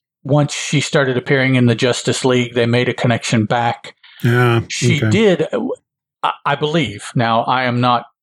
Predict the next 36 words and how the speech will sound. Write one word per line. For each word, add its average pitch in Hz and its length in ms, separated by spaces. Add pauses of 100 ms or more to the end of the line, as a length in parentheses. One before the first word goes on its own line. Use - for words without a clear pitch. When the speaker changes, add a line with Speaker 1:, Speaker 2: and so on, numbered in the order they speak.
(240)
Speaker 1:
the 123 200
expert 113 400
on 110 100
this 107 160
by 117 200
any 110 180
means, 107 400
but 113 240 (340)
there, 127 380 (320)
there 143 140
is 139 120
a 143 80 (100)
book 185 300 (480)
that - 200
started 160 680 (320)
in 139 120
the 139 80
Golden 120 340
Age 113 320
called 120 460
All-Star 120 340
Comics. - 520 (380)
Speaker 2:
Mm-hmm. 113 240
Speaker 1:
That's 151 280
where 143 120
the 127 100
J 120 260
S 110 220
A 107 280 (360)
started. 120 440 (400)
It 160 220
ended, 131 580 (140)
or 135 220
it, 135 200
it 131 200
stopped. - 580